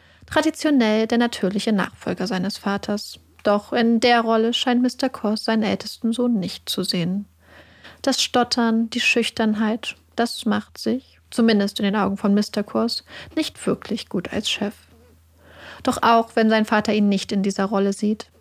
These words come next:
seine Angestellten lieben Ed. Immer nett, immer höflich, freundlich, warmherzig. Ed ist beliebt.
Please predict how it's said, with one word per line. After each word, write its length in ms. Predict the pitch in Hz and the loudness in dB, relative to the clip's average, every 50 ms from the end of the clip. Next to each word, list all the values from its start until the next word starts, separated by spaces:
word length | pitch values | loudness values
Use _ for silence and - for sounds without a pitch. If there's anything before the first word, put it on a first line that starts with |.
| _ _ _ - | _ _ _ -2
seine 260 | - 247 254 262 - | 0 2 2 4 4
Angestellten 800 | 294 330 311 285 269 - - - 247 247 - - 269 277 262 247 233 | 2 2 2 2 0 0 0 0 0 0 0 0 -2 -2 -2 -4 -2
lieben 440 | 214 190 185 180 170 - 180 185 | 0 0 2 0 2 0 -2 -4
Ed. 420 | - 233 208 202 202 - - - - _ _ _ _ _ _ - | -2 -2 -4 -4 -4 -6 -12 -14 -14 _ _ _ _ _ _ 0
Immer 240 | 240 226 226 226 | 2 2 4 4
nett, 380 | 214 214 214 214 214 - - - _ - | 4 4 2 0 -2 -6 -14 -20 _ -6
immer 280 | 302 277 240 233 233 208 | 0 2 2 2 2 2
höflich, 560 | 214 214 208 - - - 226 233 220 - _ _ | 2 0 0 -2 -4 -4 -4 -4 -4 -6 _ _
freundlich, 760 | - - - 240 233 226 240 233 - 240 247 233 - - - | -12 -4 0 2 2 2 2 0 0 -2 -2 -2 -4 -4 -2
warmherzig. 720 | 220 208 196 196 190 - 214 208 208 - - - 220 - _ _ _ _ _ _ _ - - - _ _ _ - | 0 0 0 0 -2 -2 -2 -4 -4 -8 -12 -12 -12 -12 _ _ _ _ _ _ _ -20 -20 -20 _ _ _ 0
Ed 440 | 254 233 208 220 226 - - - _ _ _ - | 2 2 2 2 0 -4 -10 -20 _ _ _ -6
ist 320 | - 262 277 - - _ - | -4 -4 -4 -4 -6 _ 0
beliebt. 520 | 311 262 214 - - - _ _ - | 0 0 0 -2 -6 -8 _ _ -20